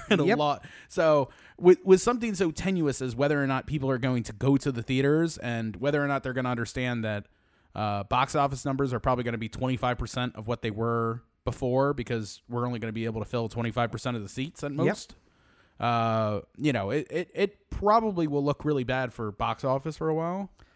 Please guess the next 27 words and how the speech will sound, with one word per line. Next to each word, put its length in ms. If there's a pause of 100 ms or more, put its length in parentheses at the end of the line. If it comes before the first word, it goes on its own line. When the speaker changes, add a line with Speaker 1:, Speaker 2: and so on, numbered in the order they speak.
(400)
Speaker 1:
Uh, 300
but, 300
you 140
know, 240
that, 220
that's 160
sort 160
of 180
the 80
price 320
you 60
pay 200
for 200
having 200
movies 320
back. 520
It, 160
Speaker 2:
Well, 100
Speaker 1:
at 100
some 180
point, 180
they're 120
gonna 140
have 80
to 80
come 140
back. 360